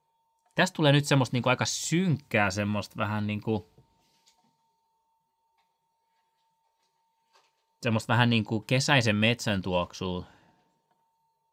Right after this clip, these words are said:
Ja aika se nyt tulee semmonen mehevä ja paksu öljyinen tervansävy.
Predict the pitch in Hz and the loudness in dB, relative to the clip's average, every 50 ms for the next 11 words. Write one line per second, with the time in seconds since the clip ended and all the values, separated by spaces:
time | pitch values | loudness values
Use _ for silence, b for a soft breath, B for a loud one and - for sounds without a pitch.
0 | _ _ _ _ _ _ _ _ _ _ _ _ _ _ _ _ _ _ _ _ | _ _ _ _ _ _ _ _ _ _ _ _ _ _ _ _ _ _ _ _
1 | _ _ _ _ _ _ _ _ _ _ _ _ - 117 107 131 175 - 190 180 | _ _ _ _ _ _ _ _ _ _ _ _ -8 -4 -2 0 0 0 2 2
2 | 165 160 165 165 - - 156 143 139 139 139 131 131 131 127 123 127 139 156 170 | 2 2 2 0 2 2 4 6 6 4 4 2 2 2 2 2 2 4 4 4
3 | 180 180 185 180 143 117 104 104 101 95 - - 127 127 123 - - - - 107 | 6 6 6 4 4 4 4 2 2 0 2 4 6 6 6 4 -2 -12 -8 -8
4 | 104 - - 120 120 123 117 113 107 95 92 92 95 90 90 - 104 101 104 98 | -6 0 2 4 6 6 8 6 6 4 4 2 -2 -2 0 2 4 4 4 4
5 | 92 90 90 87 90 92 87 85 87 90 90 | 2 0 -4 -4 -4 -6 -6 -6 -6 -8 -10